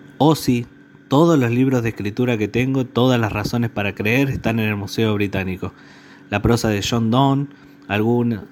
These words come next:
algunos Anatole France, Conan Doyle, Galén, las obras completas de Somerset Maugham, Marcel Proust, las memorias de Marie de Rumania y una monografía del doctor Willey sobre los pastos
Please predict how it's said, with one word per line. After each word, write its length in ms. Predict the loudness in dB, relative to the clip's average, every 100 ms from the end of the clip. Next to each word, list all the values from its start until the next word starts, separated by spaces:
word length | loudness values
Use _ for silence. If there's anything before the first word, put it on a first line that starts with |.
| -10
algunos 480 | -2 0 2 2 0
Anatole 460 | -4 -2 -2 -2 -2
France, 540 | -2 0 0 -2 -6 -16 -6
Conan 320 | -2 -2 0
Doyle, 400 | 0 0 0 -4
Galén, 580 | -4 -2 0 0 -2 -4 -14 -20 -20 -12
las 160 | -2
obras 240 | 2 2 0
completas 560 | -4 -4 -2 -2 -2
de 320 | -4 -4 -6 -10 -18 -20 -20 -6
Somerset 540 | 0 2 2 0 -4
Maugham, 680 | -2 -2 0 2 2 0 -4 -12 -8
Marcel 360 | -6 -4 -4
Proust, 500 | -2 0 0 0 -6 -18 -8
las 160 | -8 -4
memorias 480 | -2 0 0 0
de 220 | -2 -4 -6 -16 -20 -4
Marie 300 | 0 2 2
de 60 | 0
Rumania 680 | -2 0 0 0 -2 -4 -6 -16 -20 -20 -6
y 80 | 0
una 160 | 2
monografía 600 | 2 0 0 -2 -2 0
del 160 | 0 -2
doctor 300 | -4 -2 -2
Willey 640 | 0 0 0 0 -2 -4 -12 -20 -20 -20 -20 -20 -20
sobre 340 | -8 -2 0 0
los 100 | -2
pastos 580 | -2 -2 0 -2 -4